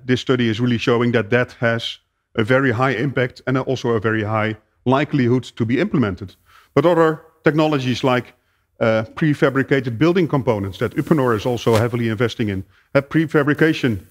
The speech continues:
done in factories, uh, using, uh, iPads on a construction site, for example, uh, really mobile collaboration, things like Internet of Things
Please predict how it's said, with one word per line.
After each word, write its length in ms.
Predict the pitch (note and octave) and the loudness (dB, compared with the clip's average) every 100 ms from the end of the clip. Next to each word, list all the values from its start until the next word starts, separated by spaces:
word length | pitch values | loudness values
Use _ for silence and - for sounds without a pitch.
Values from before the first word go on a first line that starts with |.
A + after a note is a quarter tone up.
| - | -4
done 240 | - C3+ C#3 | 0 2 0
in 80 | |
factories, 640 | C3 E3 - C3 G2+ - - _ - _ - | 2 0 0 -2 -2 -6 -16 _ -20 _ -2
uh, 340 | A#2 A#2+ A#2+ A#2 - | 2 2 2 -2 0
using, 500 | C3+ D3+ C#3+ C3+ C3 _ _ _ - | 2 4 2 0 -2 _ _ _ -2
uh, 200 | A#2 A#2+ | 0 0
iPads 560 | B2 D3+ - B2 - - | 0 0 2 0 0 -10
on 100 | C3 | -4
a 60 | A#2 | -4
construction 440 | B2 - E3 - | -4 -4 -4 -2
site, 280 | B2+ A#2+ G#2+ | 0 0 -2
for 140 | - A2+ | -4 -8
example, 460 | - A#2 G#2 A#2 | -6 -10 -6 -2
uh, 120 | A#2+ | -2
really 380 | C3+ B2 B2 B2 - | 0 0 0 -2 0
mobile 400 | B2 C3+ B2+ B2 | 0 2 2 0
collaboration, 680 | C3 B2 B2 D#3 - G2+ F2 _ _ _ - | -2 -2 0 -2 -2 -8 -10 _ _ _ 0
things 300 | C#3 C3 - | 0 0 0
like 260 | B2 B2+ - - _ _ _ - | 2 2 -2 -20 _ _ _ 0
Internet 400 | D3+ C#3+ D3 C#3 | 0 2 2 2
of 100 | C#3+ | 0
Things 520 | - F#3 A2+ - - | 2 0 0 -8 -12